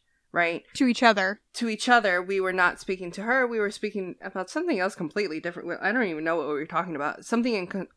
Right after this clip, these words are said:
Speaker 1: inconsequential. And, like, the waiter gave me my order. She didn't let me know that half the things were not included in the, like,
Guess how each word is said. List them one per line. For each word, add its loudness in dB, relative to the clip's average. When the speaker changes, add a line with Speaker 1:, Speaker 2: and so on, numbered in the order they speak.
Speaker 1:
inconsequential. -2
And, 2
like, -2
the 0
waiter 0
gave 0
me 0
my 0
order. 0
She -8
didn't -4
let -4
me -2
know 2
that -2
half 4
the -2
things -6
were 0
not 4
included -2
in -2
the, 0
like, -4